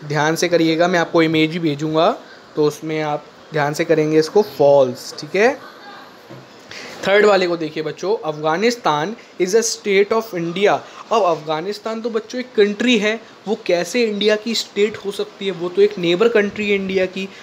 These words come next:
तो अफगानिस्तान तो state नहीं हो सकती India की, तो ये भी false है बच्चों। इसके बाद देखिए, "India's neighbor in north west is Japan।"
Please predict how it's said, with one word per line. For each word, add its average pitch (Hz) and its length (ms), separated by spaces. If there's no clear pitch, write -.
तो 165 60
अफगानिस्तान 147 840
तो 160 260
state 165 400
नहीं 156 280
हो 202 140
सकती 196 320
India 170 260
की, 156 160
तो 139 160
ये 139 160
भी 170 140
false 139 580
है 139 60
बच्चों। 139 400
इसके 185 180
बाद 190 140
देखिए, 185 520
"India's 214 640
neighbor 165 500
in 175 300
north 233 380
west 165 380
is 196 100
Japan।" 143 420